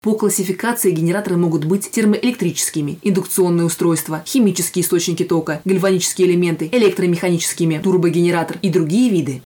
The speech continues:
В техническом значении генератор представляет собой механизм или устройство, преобразующее неэлектрические виды энергии турбины, механическая, тепловая, химическая, в электрическую энергию. Пример: автомобильный генератор. На сегодня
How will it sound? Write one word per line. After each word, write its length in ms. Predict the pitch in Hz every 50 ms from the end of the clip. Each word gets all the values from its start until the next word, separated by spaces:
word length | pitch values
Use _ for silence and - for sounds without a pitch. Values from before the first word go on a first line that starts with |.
| _ _ _ _ _ _ -
В 40 | -
техническом 500 | 202 185 240 247 269 233 - - 185 170
значении 460 | 175 180 170 - 190 175 165 160 151
генератор 420 | 156 170 175 175 208 233 226 208
представляет 480 | 180 185 170 - - 175 175 175 170 165
собой 300 | - 165 165 190 202 185
механизм 500 | 175 165 - 170 170 190 220 208 190 180 -
или 120 | 196 180
устройство, 540 | 180 170 - - - 185 185 208 208 - 160
преобразующее 880 | 147 156 208 202 175 196 190 175 165 190 214 220 202 - - 175 156 151 -
неэлектрические 800 | 190 214 240 - - 220 220 - 208 180 - - - - 180 170
виды 220 | 165 190 165 170
энергии 340 | 160 160 185 208 185 170 170
турбины, 480 | 170 - 175 165 156 175 160 143 131 123
механическая, 640 | 190 190 175 - 202 190 190 170 170 165 - - 175
тепловая, 560 | 160 - - 185 180 180 170 170 180 170 165
химическая, 680 | 160 - - 196 190 180 - 170 - - - 160 147 -
в 100 | 190 185
электрическую 580 | 226 240 240 254 214 196 - - - - 175 165
энергию. 400 | 165 165 160 160 135 143 139 - -
Пример: 360 | - - 180 175 190 240 254 247
автомобильный 560 | - 202 - 190 175 170 160 170 202 214 208
генератор. 480 | 190 170 185 202 196 170 147 - - - - _ _ _ _ -
На 80 | 160 165
сегодня 580 | 160 - 175 147 170 220 247 247 208 156 -